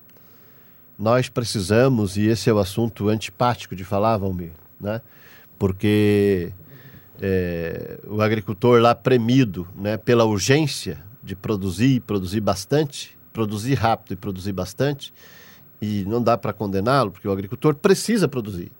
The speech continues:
E não é pra daqui dez anos, ele precisa produzir pra próxima safra, porque ele já pegou o empréstimo no banco e tem que garantir a produção. Mas premido por essa urgência, por essa correria,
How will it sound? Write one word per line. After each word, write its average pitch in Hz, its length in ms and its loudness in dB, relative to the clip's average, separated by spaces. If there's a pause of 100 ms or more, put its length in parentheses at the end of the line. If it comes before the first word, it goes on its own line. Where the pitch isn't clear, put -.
E 135 180 0
não 202 240 4
é 160 160 6
pra 220 200 2
daqui 190 240 2
dez 175 220 4
anos, 151 260 4
ele 98 100 -4
precisa - 180 -6
produzir 147 500 -4
pra - 180 0
próxima 160 400 -4
safra, 170 420 0
porque 101 240 -4
ele 131 100 2
já 147 140 0
pegou 143 300 2
o 214 40 4
empréstimo 135 440 2
no 113 80 -2
banco 143 320 2
e 190 40 -10
tem 180 220 0
que 190 100 -12
garantir 185 460 0
a 175 40 0
produção. 160 500 -2 (1000)
Mas 139 160 6
premido 147 600 4
por 131 180 4
essa 131 220 4
urgência, 139 360 2
por 123 180 -4
essa 127 200 0
correria, 113 640 2